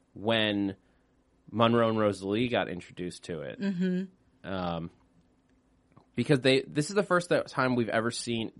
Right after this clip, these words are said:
Speaker 1: to my, at least in my memory, of a Vessen that is, like,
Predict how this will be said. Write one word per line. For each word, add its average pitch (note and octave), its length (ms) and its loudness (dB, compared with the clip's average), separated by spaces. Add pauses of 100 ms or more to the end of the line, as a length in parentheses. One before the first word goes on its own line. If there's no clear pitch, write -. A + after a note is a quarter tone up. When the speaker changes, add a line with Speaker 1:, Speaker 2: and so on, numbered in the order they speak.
(100)
Speaker 1:
to A#2 80 -6
my, A2+ 320 0
at G#2+ 280 -4
least A2 220 -8
in G#2 60 -8
my G#2 140 0
memory, F#2 420 -4 (760)
of G#2+ 480 4 (320)
a A2 100 4
Vessen A#2 840 2 (1040)
that A2 340 4
is, G#2+ 680 0 (2250)
like, A2 200 2